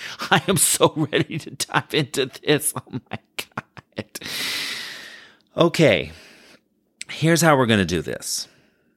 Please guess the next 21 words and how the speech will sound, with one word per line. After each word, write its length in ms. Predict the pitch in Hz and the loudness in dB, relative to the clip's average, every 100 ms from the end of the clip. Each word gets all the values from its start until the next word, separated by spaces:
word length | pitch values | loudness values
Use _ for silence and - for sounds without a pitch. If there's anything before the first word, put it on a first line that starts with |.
| _ _ _ _ _ _ - - _ _ - _ _ _ _ _ _ | _ _ _ _ _ _ -12 -12 _ _ -20 _ _ _ _ _ _
How 240 | - 165 147 | 0 4 4
are 80 | |
we 100 | 101 | 2
gonna 160 | 90 110 | 0 2
do 160 | 104 123 | 2 2
this, 180 | 87 - | 0 2
Graham? 500 | 139 - 202 196 180 | 2 4 4 4 4
<laughs> 40 | 587 392 427 453 453 415 - 403 - 349 - 370 320 349 359 - 339 - - - | 2 2 2 2 2 0 0 -4 -2 -4 -2 -4 -4 -6 -8 -6 -8 -8 -14 0
No, 120 | 123 | 2
no, 80 | 104 | 2
no. 80 | 73 - _ _ _ - - _ _ - | -2 -12 _ _ _ -20 -20 _ _ -2
I've 180 | 95 | 0
got 240 | - 78 - | 2 0 0
all 140 | 98 101 | 2 2
kinds 300 | 104 90 82 | 2 0 -2
of 40 | |
notes. 360 | 76 - - - - - - _ _ _ _ _ | -4 -6 -12 -14 -18 -20 -20 _ _ _ _ _
So, 360 | - 180 180 170 | 4 6 6 4
Capricorn 640 | - 214 226 214 185 175 | 2 2 2 2 4 6
new 140 | 143 131 | 6 6
moon, 320 | 101 80 | 2 0